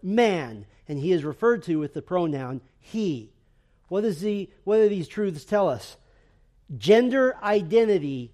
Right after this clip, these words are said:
extends into eternity. And you are the gender that God made you. And so to all who have engaged in the wicked, horrible, immoral act of trying to find identity in changing genders,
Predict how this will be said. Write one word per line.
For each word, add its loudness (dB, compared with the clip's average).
extends 2
into -4
eternity. -8
And -10
you 6
are 8
the 2
gender 0
that -10
God 2
made -4
you. -16
And -8
so 4
to 4
all 10
who 0
have 2
engaged 2
in 0
the -2
wicked, 0
horrible, 6
immoral 4
act 0
of -8
trying 0
to 0
find -2
identity 0
in -4
changing -2
genders, -2